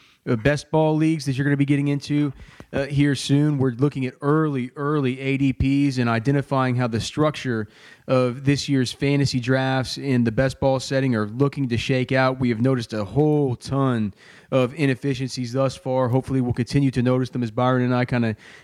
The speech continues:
get here into the sheet, get into the bones of it. As you guys know who use our premium tools, the cheat sheet is a very intuitive tool. The cheat sheet products are very, very, very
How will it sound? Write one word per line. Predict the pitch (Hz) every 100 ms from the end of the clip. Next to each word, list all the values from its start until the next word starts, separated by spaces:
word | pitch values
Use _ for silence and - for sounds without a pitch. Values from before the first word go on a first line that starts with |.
| -
get | 175 185
here | 165 165 160
into | - 160 165 160
the | 151
sheet, | 143 - 147 151
get | 131 143
into | 143 151
the | 131
bones | 117 139 143 143 135
of | 139
it. | 135 139 - _ 147
As | 139 131
you |
guys | 135 139 123
know | 135
who | 131
use | 131 131
our | 127
premium | - 135 131 127
tools, | - 131 131 - - - _
the | 139 135
cheat | 131 143 139
sheet | - 135
is | 131 117
a | 117
very | 120 139 135
intuitive | 117 107 - 139 139 127
tool. | - 131 131
The | 120
cheat | - 135 135
sheet | - 127 -
products | 127 131 123 120
are |
very, | 110 117 135 135
very, | 107 120 123 110
very | 123 127 127